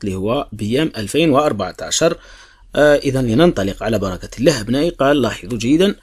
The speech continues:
قال: "المستوي مزود بمعلم متعامد ومتجانس أو إي جي". قال: "علم النقط A و B و C". تابعوا جيدا هنا أبنائي، نقطة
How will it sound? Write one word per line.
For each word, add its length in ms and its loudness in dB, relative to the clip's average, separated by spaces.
قال: 180 6
"المستوي 440 4
مزود 460 6
بمعلم 420 4
متعامد 460 2
ومتجانس 680 0
أو 200 -4
إي 100 -6
جي". 320 0
قال: 400 4
"علم 360 4
النقط 480 2
A 360 6
و 140 -4
B 100 -4
و 80 0
C". 160 0
تابعوا 360 2
جيدا 340 -4
هنا 200 -8
أبنائي، 280 -2
نقطة 500 -4